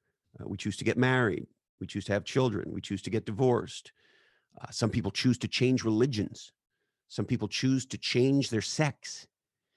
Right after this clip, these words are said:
So there are these proactive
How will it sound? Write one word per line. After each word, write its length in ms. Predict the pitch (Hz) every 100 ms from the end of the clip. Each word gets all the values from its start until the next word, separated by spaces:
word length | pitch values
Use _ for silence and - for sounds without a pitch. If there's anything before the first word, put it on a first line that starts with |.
| _ _ _ _ _ _ _ _ -
So 220 | - 131
there 200 | 131 127
are 180 | 127 123
these 320 | 131 127 113
proactive 1000 | - 156 156 170 143 135 131 120 117